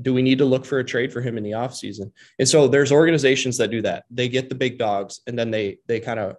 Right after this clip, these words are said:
in a sense, wring, wring their hands of it and say, "Okay, I did my job. I lured them here. Now they gotta go out and win." And then there's other ones who just stockpile draft picks and trade away, uh, players in order to get more draft picks 'cause they don't think they're gonna be able to,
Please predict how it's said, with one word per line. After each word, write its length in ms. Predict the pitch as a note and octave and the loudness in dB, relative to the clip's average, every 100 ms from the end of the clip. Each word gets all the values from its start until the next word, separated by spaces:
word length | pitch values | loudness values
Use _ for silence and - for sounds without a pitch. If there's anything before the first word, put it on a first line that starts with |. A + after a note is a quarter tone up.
| - | -12
in 120 | A2+ | -6
a 80 | A2+ | -6
sense, 360 | A2+ A#2 A2 - A#2+ | -4 -6 -6 -10 -6
wring, 220 | A#2+ A#2+ _ - | -6 -8 _ -4
wring 180 | C3 C#3 | 0 2
their 140 | C#3 | 2
hands 280 | D3 B2+ B2+ | 2 -2 -2
of 80 | B2+ | -2
it 120 | B2 | -2
and 80 | A#2 | 0
say, 160 | A#2 | -2
"Okay, 340 | A2+ A2+ G#2+ - _ _ _ - | -2 -2 -4 -6 _ _ _ -8
I 80 | |
did 180 | A#2 B2 | -6 -2
my 100 | C3+ | -2
job. 320 | C#3 A#2+ A#2+ | 0 0 0
I 60 | A#2 | -2
lured 320 | A2 A#2+ B2 | -6 -8 -6
them 140 | B2+ B2 | -8 -6
here. 380 | A#2+ A2 A2+ _ _ _ _ _ A2 | -6 -6 -8 _ _ _ _ _ -8
Now 540 | A#2+ A#2 A2+ B2 B2+ _ | -2 0 -2 -4 -12 _
they 140 | A#2 | -4
gotta 180 | A2 G#2+ | -2 -2
go 160 | G#2+ G2+ | -2 -4
out 80 | G2+ | -4
and 80 | |
win." 180 | G2+ - _ - | -10 -14 _ -6
And 100 | B2 | -2
then 140 | C#3 | 0
there's 180 | C3 B2+ | 0 0
other 200 | C#3 B2+ | 0 0
ones 240 | A2+ A2 | -4 -6
who 240 | B2 A#2 G#2+ | -8 -8 -6
just 260 | A2 G#2+ | -6 -6
stockpile 520 | - A2+ A#2 - A2 G2 | -4 -6 -6 -4 -4 -2
draft 340 | G#2 G#2 - | -2 -4 -4
picks 240 | G2 F#2+ | -8 -8
and 100 | A2 | -12
trade 220 | G2+ G#2+ G#2 | -4 -2 0
away, 340 | G#2 G#2 G#2 _ _ _ - | 2 2 0 _ _ _ -6
uh, 200 | G#2 F#2+ | -4 -2
players 480 | F#2 C3 G#2+ G#2+ A2 | -4 -2 -2 -2 -6
in 60 | G#2+ | -6
order 200 | G2+ F#2+ | -6 -6
to 80 | |
get 200 | A2 A#2 | -6 -4
more 120 | A2 A2+ | -4 -6
draft 320 | G#2+ G2+ - | -4 -6 -6
picks 240 | G2+ - | -10 -10
'cause 160 | - A2 | -12 -2
they 100 | A2 | -2
don't 180 | G2+ - | -2 -4
think 140 | G#2 | -4
they're 100 | G2+ | -4
gonna 140 | G2 F#2 | -6 -4
be 100 | G2 | -4
able 160 | F#2 | -4
to, 320 | F#2+ F2+ - | -4 -6 -8